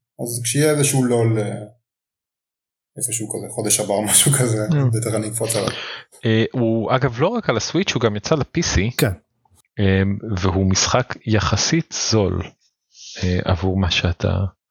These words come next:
Speaker 2: מקבל ממנו, מבחינת
Speaker 3: כן, אני
Speaker 2: אורך
Speaker 3: בהחלט מקווה
Speaker 2: וכו'.
Speaker 3: לשחק בו, וכנראה לא אשחק בו.
Speaker 2: <laughs> זה מאוד עצוב לשמוע, ומאוד, אה, ישיר, אז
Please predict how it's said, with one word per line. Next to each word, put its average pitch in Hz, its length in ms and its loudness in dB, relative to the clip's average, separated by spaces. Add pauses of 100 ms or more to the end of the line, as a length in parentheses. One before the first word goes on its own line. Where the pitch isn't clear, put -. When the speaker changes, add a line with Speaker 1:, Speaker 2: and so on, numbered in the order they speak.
(560)
Speaker 2:
מקבל 95 360 4
ממנו, 87 400 -2 (960)
מבחינת 95 440 2
Speaker 3:
כן, 180 80 0
אני 147 200 6
Speaker 2:
אורך 104 240 4
Speaker 3:
בהחלט 151 160 4
מקווה 165 200 2
Speaker 2:
וכו'. 151 120 4
Speaker 3:
לשחק 143 500 2
בו, 143 260 4
וכנראה 127 440 2
לא 123 120 4
אשחק 113 420 2
בו. 110 60 4
Speaker 2:
<laughs> 156 1800 4
זה 101 120 2
מאוד 107 160 6
עצוב 107 320 4
לשמוע, 120 500 0
ומאוד, 101 480 2
אה, 104 300 2 (420)
ישיר, 104 460 2
אז - 240 -2